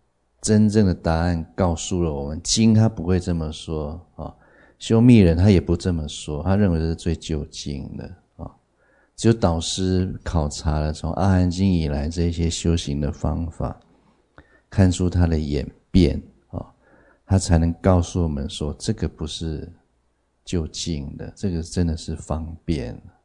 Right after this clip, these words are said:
啊。但后面的人就把方便当就近来修了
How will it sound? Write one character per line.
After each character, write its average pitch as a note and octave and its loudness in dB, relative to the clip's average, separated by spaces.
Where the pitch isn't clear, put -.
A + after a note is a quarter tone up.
啊。 C#2+ -12
但 F2+ 0
后 G2+ 6
面 G2+ 4
的 D#2+ 0
人 D2 -4
就 F2+ 0
把 D2 -4
方 E2 -2
便 D#2+ -2
当 E2 -6
就 E2 -8
近 D#2 -8
来 - -12
修 B1+ -10
了 - -18